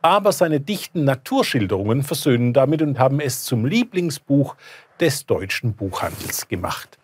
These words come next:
Vielschichtiges Leben, wuselige Strandkrabben, schlammstakende Sumpfkrebse, Wasservögel, Fische, Garnelen, Austern, fette Hirsche und dicke Gänse tummelte sich an Land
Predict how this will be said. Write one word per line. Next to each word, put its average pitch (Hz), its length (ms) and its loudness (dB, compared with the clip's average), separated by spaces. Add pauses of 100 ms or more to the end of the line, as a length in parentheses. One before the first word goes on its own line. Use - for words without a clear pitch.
(500)
Vielschichtiges 220 1080 0
Leben, 127 480 0 (220)
wuselige 110 600 0
Strandkrabben, 110 920 -2 (220)
schlammstakende 120 1200 0
Sumpfkrebse, 135 1000 -2 (280)
Wasservögel, 139 840 0
Fische, - 480 -2 (240)
Garnelen, 135 640 2
Austern, 131 580 -2
fette 180 260 0
Hirsche 180 520 2 (280)
und 147 300 0
dicke 220 220 0
Gänse 180 440 0 (400)
tummelte 226 440 -2
sich 147 360 -10
an 98 280 -2
Land 139 420 -2